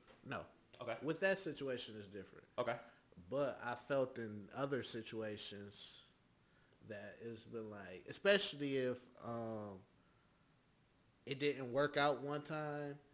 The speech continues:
Speaker 1: and
Speaker 2: Mm.
Speaker 1: then y'all go back into it, like, we take a break, and then you go back into it, and
Speaker 2: Mm-hmm.
Speaker 1: you still,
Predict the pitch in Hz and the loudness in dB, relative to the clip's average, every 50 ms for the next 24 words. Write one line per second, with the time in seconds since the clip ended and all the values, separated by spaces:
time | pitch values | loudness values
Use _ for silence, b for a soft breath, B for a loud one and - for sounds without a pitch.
0 | - - 139 127 123 151 151 139 143 143 135 123 107 92 92 131 143 139 - 139 | -14 -10 -8 -4 -2 0 0 2 4 4 4 2 0 0 2 4 4 4 4 2
1 | 135 143 156 147 - - 156 156 147 - - 175 170 170 170 165 - - 135 135 | 2 2 2 0 0 0 -2 0 0 0 2 4 4 6 4 4 2 2 0 0
2 | 123 123 131 131 127 - 160 160 160 165 135 123 139 139 131 131 131 - - - | 0 0 -2 -4 0 2 2 2 2 2 0 2 4 6 6 4 2 0 -4 -12
3 | - - 110 120 127 131 131 120 104 131 135 143 131 131 139 139 139 - 147 143 | -12 -10 -8 -6 -4 -4 -4 -2 0 2 4 4 4 4 4 4 4 2 0 -2
4 | 143 - - 160 151 151 156 160 143 - B B B B B 170 160 151 156 156 | -2 -2 -4 -2 0 0 0 0 -2 -4 B B B B B -4 -2 -2 -2 -2
5 | 143 - - - - 156 160 165 170 170 170 165 165 160 160 170 | -4 -4 -6 -4 0 2 4 6 6 6 6 4 4 2 0 -2